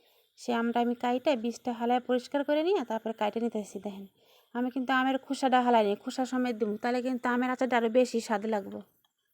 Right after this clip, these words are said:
দেন আমটি আমি যেরকম করে কাটে নিছি লম্বা লম্বা করে, ওই যে মাছের ঝোলে আলু দেয় না, হেমন করে কাটে নেবো সবটি আম।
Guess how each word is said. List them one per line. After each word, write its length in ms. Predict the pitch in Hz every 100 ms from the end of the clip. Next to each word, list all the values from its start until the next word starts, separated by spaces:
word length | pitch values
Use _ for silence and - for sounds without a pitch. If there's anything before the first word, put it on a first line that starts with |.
| _ _ _ _ _ _ _ -
দেন 140 | 247
আমটি 260 | 247 247 254
আমি 180 | 254 254
যেরকম 320 | 220 254 262 262
করে 140 | 240 233
কাটে 200 | 233 220
নিছি 180 | 240 233
লম্বা 260 | 240 233
লম্বা 260 | 247 240 240
করে, 140 | 233 240
ওই 80 | 247
যে 60 | 254
মাছের 280 | 254 240 247 240
ঝোলে 180 | 247
আলু 200 | 254 254 277
দেয় 180 | 302
না, 140 | 339 339 220
হেমন 260 | 214 233 240
করে 180 | 240 226
কাটে 260 | 226 220
নেবো 200 | 247 240
সবটি 340 | 214 214 - 208
আম। 140 | 196